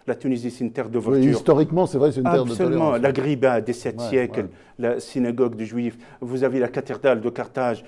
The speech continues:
Speaker 1: vous avez Kairouan, quatorze siècles, cette mosquée, la première mosquée en Afrique, c'était en Tunisie. Je, j'espère, j'ai souhaité que la Tunisie est la première pays qui signe avec Israël, mais malheureusement, c'est trop tard.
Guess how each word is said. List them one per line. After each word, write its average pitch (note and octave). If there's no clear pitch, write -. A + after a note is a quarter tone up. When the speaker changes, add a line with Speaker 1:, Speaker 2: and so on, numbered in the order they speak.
Speaker 1:
vous C3
avez C#3+
Kairouan, D3
quatorze C#3+
siècles, C#3
cette -
mosquée, C3
la A#2+
première D#3
mosquée C#3
en C3+
Afrique, C3+
c'était F#3
en C3+
Tunisie. A#2
Je, D#3
j'espère, E3
j'ai C3+
souhaité C3+
que C3
la A#2
Tunisie B2
est -
la A#2
première B2
pays B2
qui A#2+
signe A2
avec G2+
Israël, G#2
mais A2
malheureusement, A2+
c'est A2
trop A2
tard. G#2+